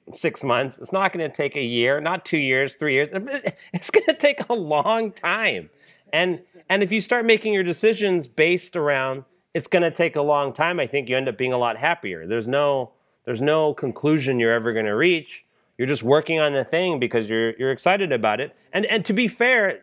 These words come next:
in order to keep up your enthusiasm for extended periods of time like this, it really goes back to the community. I mean, it's very validating. It, it makes seem worthwhile that I spent,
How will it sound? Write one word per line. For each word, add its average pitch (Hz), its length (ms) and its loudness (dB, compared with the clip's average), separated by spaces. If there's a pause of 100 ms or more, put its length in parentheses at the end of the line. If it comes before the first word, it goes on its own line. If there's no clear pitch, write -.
(160)
in 180 100 0
order 196 220 2
to 180 100 -4
keep 190 220 -2
up - 120 0
your 156 100 2
enthusiasm 139 600 2
for 110 240 -2
extended 123 340 -2
periods 113 200 0
of 90 60 -10
time 160 160 0
like 107 160 -2
this, 113 200 -4 (460)
it 165 60 2
really 185 300 4
goes 147 240 2
back 135 280 -2
to 131 60 -14
the 123 100 -6
community. 131 640 -2 (200)
I 117 120 -4
mean, 131 120 0
it's 123 200 -6
very 131 420 0
validating. 110 720 0
It, 104 120 -8
it 104 100 -6
makes 123 420 -4 (220)
seem 156 440 -2
worthwhile 127 460 2
that 110 120 -2
I 101 60 -2
spent, 110 420 -4